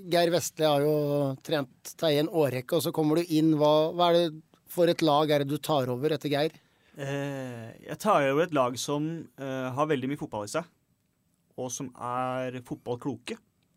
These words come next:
Speaker 2: Eh, og som er, eh, eh, morsom å jobbe sammen med fordi de forstå-, forstår fotballspråket.
Speaker 1: Ja.
Speaker 2: Eh, i den forstand at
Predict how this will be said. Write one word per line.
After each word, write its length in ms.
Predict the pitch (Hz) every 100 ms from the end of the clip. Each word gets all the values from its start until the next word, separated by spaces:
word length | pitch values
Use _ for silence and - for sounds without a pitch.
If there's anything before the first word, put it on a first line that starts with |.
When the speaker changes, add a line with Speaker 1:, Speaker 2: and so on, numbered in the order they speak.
| _ _ _ _ _ _ _ _ _ -
Speaker 2:
Eh, 960 | 131 127 123 123 123 120 117 113 113 110 -
og 120 | 127
som 240 | 117 131 135 -
er, 540 | 135 127 127 127 131
eh, 420 | 131 127 127 127 123 123 _ _ -
eh, 200 | 123 120
morsom 440 | 135 131 - 117
å 40 | 135
jobbe 220 | 123 131
sammen 260 | - 113 113
med 60 | 123
fordi 160 | 127 113
de 160 | 131 123
forstå-, 300 | 139 123 - -
forstår 320 | 127 135 127
fotballspråket. 640 | 135 - 98 - 110 180 - _ -
Speaker 1:
Ja. 160 | 131 151 _ -
Speaker 2:
Eh, 480 | 127 123 120 120 117 110 110 107 95 _
i 100 | 131
den 100 | 120 110
forstand 340 | 117 110 110
at 140 | 110